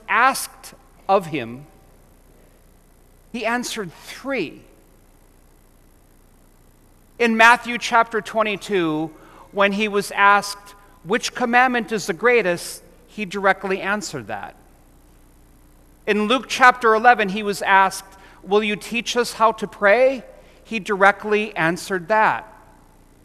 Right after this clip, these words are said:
John chapter eighteen,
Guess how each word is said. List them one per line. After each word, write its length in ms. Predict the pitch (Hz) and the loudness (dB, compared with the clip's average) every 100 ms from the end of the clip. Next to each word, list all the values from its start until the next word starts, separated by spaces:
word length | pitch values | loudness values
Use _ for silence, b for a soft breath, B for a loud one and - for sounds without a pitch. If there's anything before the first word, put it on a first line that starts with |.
| _ _ _ _ _ _ _ _ _ _ _ _ _ _ _ - | _ _ _ _ _ _ _ _ _ _ _ _ _ _ _ 0
John 680 | 196 214 202 143 110 113 - - | 4 4 4 0 -2 -14 -18 -4
chapter 400 | 202 190 196 - | 2 2 2 -2
eighteen, 840 | 190 185 - 208 180 117 92 85 | -2 -4 -8 -4 -4 -4 -10 -18